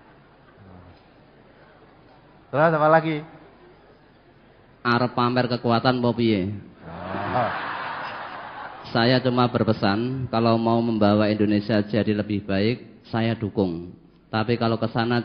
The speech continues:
Speaker 2: cuma mau bikin masalah baru, kami seluruh tim Banser se-Indonesia dan Densus sembilan sembilan siap bergabung menumpas segala bentuk kedoliman di tanah air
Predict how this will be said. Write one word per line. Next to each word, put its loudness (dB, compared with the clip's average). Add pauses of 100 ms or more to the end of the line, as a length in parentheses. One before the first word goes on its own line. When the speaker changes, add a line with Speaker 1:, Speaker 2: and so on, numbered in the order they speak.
Speaker 2:
cuma 0
mau 0
bikin -2
masalah 0
baru, 0 (480)
kami 2
seluruh 2
tim 2
Banser 0
se-Indonesia 0 (720)
dan 4
Densus 4 (100)
sembilan 2
sembilan 2 (2500)
siap 4
bergabung 4
menumpas 2
segala 4
bentuk 2
kedoliman 4
di 4
tanah 0
air 4